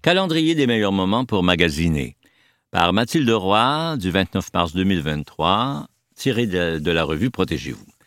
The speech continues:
Alors, quel est le meilleur moment pour acheter une friteuse à air chaud, un matelas, un vélo électrique, un ordinateur, en plus du vendredi fou ? Il y a quelques périodes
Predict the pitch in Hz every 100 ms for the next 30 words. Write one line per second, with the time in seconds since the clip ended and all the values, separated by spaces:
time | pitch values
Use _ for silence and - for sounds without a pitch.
0 | _ - - - - 123 151 269 285 254
1 | 147 131 147 143 110 107 104 101 135 131
2 | 87 85 - 113 98 - 85 87 82 90
3 | 131 - - 151 139 139 139 123 78 80
4 | 104 143 _ - 101 110 110 110 90 85
5 | 73 98 87 87 87 95 160 - 120 135
6 | _ - - - 80 80 87 110 120 143
7 | 127 - 107 117 143 147 104 104 95 127
8 | 98 85 80 82 82 104 147 147 185 202
9 | - - - 262 269 - 254 202 - 131
10 | 110 104